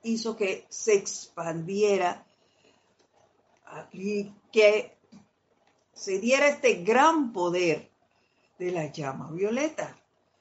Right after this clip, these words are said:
que se acrecentara de manera tal que él se convirtió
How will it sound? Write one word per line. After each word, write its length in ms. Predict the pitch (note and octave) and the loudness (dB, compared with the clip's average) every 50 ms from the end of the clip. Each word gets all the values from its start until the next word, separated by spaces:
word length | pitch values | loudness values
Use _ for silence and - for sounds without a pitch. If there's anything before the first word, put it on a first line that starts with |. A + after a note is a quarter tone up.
| _ _ _ _ _ _ _ | _ _ _ _ _ _ _
que 140 | - F#3 F3 | -6 -4 -4
se 140 | - - D#3+ | -4 -4 -8
acrecentara 960 | D3+ - - D#3+ D#3+ D#3 - - C#3+ D3 D3 - - - G#3+ A3 A3+ A#3 A#3+ | -8 -8 -4 -4 -4 -4 -4 -6 -6 -6 -8 -8 -4 0 4 4 4 4 4
de 100 | A3+ G#3 | 0 0
manera 400 | F3 E3+ E3 E3 D#3+ F3 F#3+ F#3+ | -2 -4 -4 -4 -4 -4 -6 -4
tal 240 | - F3+ F#3 F#3+ F#3+ | -2 -2 -2 -2 -2
que 320 | - G3+ F#3+ G3 G#3+ A3+ | -2 2 6 8 8 8
él 100 | B3 B3+ | 6 6
se 140 | A#3+ C#4+ C4 | 2 -2 0
convirtió 800 | - A#3 G#3 G3+ G3 G3 F#3 F3+ - A#3 B3 B3+ C4 C4 - - | 2 2 2 2 0 -2 -2 -4 -2 2 4 4 4 2 0 -8